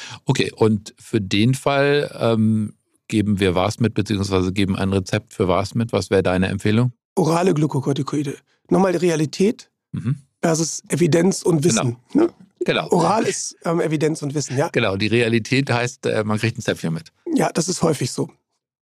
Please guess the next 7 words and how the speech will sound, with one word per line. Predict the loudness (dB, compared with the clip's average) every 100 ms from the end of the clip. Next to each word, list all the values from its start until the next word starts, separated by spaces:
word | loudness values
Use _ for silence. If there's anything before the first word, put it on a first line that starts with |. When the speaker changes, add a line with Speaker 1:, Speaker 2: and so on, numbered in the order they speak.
| -2
Speaker 2:
in | 2 4
der | 2
Wirklichkeit. | 0 0 -2 -4 -2
Aber | 0 0 -2 -20 _ _
orale | -2 0 2 2
Dinge, | 2 0 -2 -20 _
die, | -2